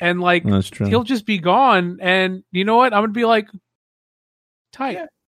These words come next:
Speaker 3: that's
Speaker 1: He's
Speaker 3: a good
Speaker 1: doing
Speaker 3: one.
Speaker 1: his thing." I'm pr-, I'm really, like, to myself, especially, like, in my living space. So if, when I
Speaker 2: Yeah.
Speaker 1: have a roommate, it's like, my roommates never see me.
Speaker 3: You're like a shadow. You're like the
Speaker 1: I'm a
Speaker 3: shadow.
Speaker 2: Bro.
Speaker 3: Like a
Speaker 1: the, it's a myth if I
Speaker 2: Dorms
Speaker 1: even exist in your same living space or not, honestly.
Speaker 2: Dorms were rough, dude, in college.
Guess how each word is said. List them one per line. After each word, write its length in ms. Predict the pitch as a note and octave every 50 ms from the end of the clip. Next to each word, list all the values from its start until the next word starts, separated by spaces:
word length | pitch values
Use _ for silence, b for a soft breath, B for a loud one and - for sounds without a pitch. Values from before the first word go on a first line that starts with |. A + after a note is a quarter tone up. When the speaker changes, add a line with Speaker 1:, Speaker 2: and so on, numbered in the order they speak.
| _ _ _ _
Speaker 3:
that's 140 | - B3+ C4
Speaker 1:
He's 20 |
Speaker 3:
a 20 | C#4+
good 40 | F#3
Speaker 1:
doing 60 | F#3+ G#3
Speaker 3:
one. 20 |
Speaker 1:
his 120 | A3+ - -
thing." 300 | - C#4+ B3+ G3 D#3 - _ _ _ _ _ _ _ _ _ _ _ _ -
I'm 220 | - G3+ B3 C4
pr-, 180 | A#3 - C4+ G#3+
I'm 180 | G3+ A#3 B3 B3+
really, 220 | D4 D4+ D4 C4+
like, 220 | A#3 G3+ E3+ D#3
to 100 | - F#3
myself, 680 | F3+ F3 E3 D3 - D#3+ D3+ D#3+ F3 G3 G3 - - _ _ _ _ _ _ _ _ C#3 - - _ _ -
especially, 500 | - F3 - - F3 E3 D#3 - F#3+ F#3
like, 200 | F3+ F3 E3 D#3+
in 100 | D#3+ D#3+
my 100 | D#3 D3+
living 300 | D3+ D3+ D#3 D#3+ F3+ F3+
space. 340 | - - A3+ A3 A3 A#3 A3+
So 260 | - - - E3 D3+ D3+
if, 120 | D3 -
when 120 | F3 E3 G#3 G3
I 60 | F#3+ D#3+
Speaker 2:
Yeah. 60 | D#3+
Speaker 1:
have 100 | E3 D#3+
a 40 | D3+
roommate, 540 | C#3+ C#3+ D3 D3+ D#3+ E3 E3+ F3+ F3 D#3
it's 100 | D#3 D3
like, 380 | C#3+ D3+ D3 C#3+ C3+ C#3 - _ _ _ _ _ _ _ _ _ _ _ _ -
my 80 | - D#3+
roommates 320 | D#3+ E3 E3 D#3 D3 -
never 200 | D#3 D3 C#3+ C#3
see 180 | C3+ - C#3+ C3+
me. 200 | C3 B2+ B2+ C3+
Speaker 3:
You're 160 | - F3 F#3+ E3+
like 220 | E3+ E3 D#3+ D#3
a 80 | C#3+ C#3
shadow. 480 | - C#3 B2 A2 A2+ A2+ A2+ A#2 A#2
You're 240 | A#2+ A#2 B2+ B2+ B2+
like 220 | B2+ A#2+ A#2+ A2+
the 40 | - E3
Speaker 1:
I'm 120 | E3+ F3
a 40 | E3+
Speaker 3:
shadow. 380 | E3 G#2 G2+ G2 F#2+ F#2+ G2+ - -
Speaker 2:
Bro. 80 | G#2+
Speaker 3:
Like 120 | G#2+ - -
a 40 | G#2+
Speaker 1:
the, 300 | - G3 G#3 F#3+ F3 F3+
it's 140 | F3 - -
a 60 | F#3+
myth 180 | F3+ G3 A3 A#3
if 100 | A#3+ A3
I 160 | C#3+ F#3+ F3
Speaker 2:
Dorms 40 | E3
Speaker 1:
even 220 | E3+ E3 E3 D#3 D3+
exist 440 | C#3+ D3 C#3 D#3+ E3+ E3 - -
in 140 | D#3+ D#3 D3+
your 100 | D3 C#3+
same 260 | C3 - E3 D3+ C#3+ C#3+
living 260 | D3 D3+ D3+ D3+ C#3+
space 280 | - - C#3 C3 - -
or 80 | C#3 C3
not, 200 | B2+ B2+ B2+ C3
honestly. 420 | C#3 C#3+ C#3 C3+ B2+ B2+ A2+ -
Speaker 2:
Dorms 340 | A#2+ A#2+ B2 C3 C3+ C3 A2+
were 200 | A2 G2 F2+ F#2
rough, 400 | - A1 B1 - - - - -
dude, 240 | - C#2+ B1+ B1+ - -
in 60 | -
college. 480 | - - F#2 F2 F2 F2 A#2+ - - -